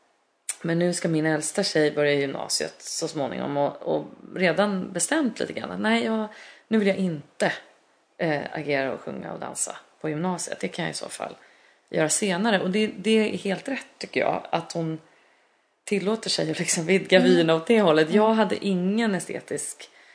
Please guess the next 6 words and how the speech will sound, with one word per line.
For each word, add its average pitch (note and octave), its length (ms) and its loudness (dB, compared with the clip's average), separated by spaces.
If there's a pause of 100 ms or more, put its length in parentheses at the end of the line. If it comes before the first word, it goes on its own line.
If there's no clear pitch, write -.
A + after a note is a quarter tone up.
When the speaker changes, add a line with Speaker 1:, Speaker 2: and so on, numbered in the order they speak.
(140)
Speaker 1:
touch - 380 -4
alls G#3 480 2
Speaker 2:
Mm. - 180 0
Speaker 1:
under D3+ 200 0
min C#3 200 -6
skoltid. - 640 -6